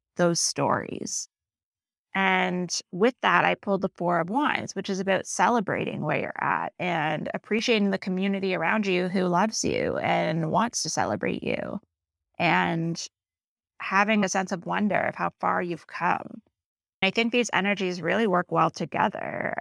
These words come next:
I don't think it's a coincidence that they're coming through together at this time.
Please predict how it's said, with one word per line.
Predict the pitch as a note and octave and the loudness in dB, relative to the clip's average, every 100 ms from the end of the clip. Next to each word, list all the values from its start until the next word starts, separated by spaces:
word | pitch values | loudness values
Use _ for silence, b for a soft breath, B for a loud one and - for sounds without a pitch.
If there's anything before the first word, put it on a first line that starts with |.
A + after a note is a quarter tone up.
| - | -2
I | F3 | 0
don't | F#3 F#3+ | -2 -4
think | F#3 E3+ | -6 -2
it's | F3+ F3+ - - - | -2 -2 -4 -8 -4
a | - | -6
coincidence | - F3 F#4 - E3 - - - | -4 -4 -4 -2 -2 -2 -6 -4
that | E3 | -2
they're | - - D#3+ - | 0 0 0 -2
coming | F3+ E3+ E3+ | -4 -4 -2
through | - C3 | -2 -4
together | - - - - | -4 -2 -2 0
at | - - | -2 -2
this | - - | -6 -6
time. | - - - - | -6 -4 -6 -8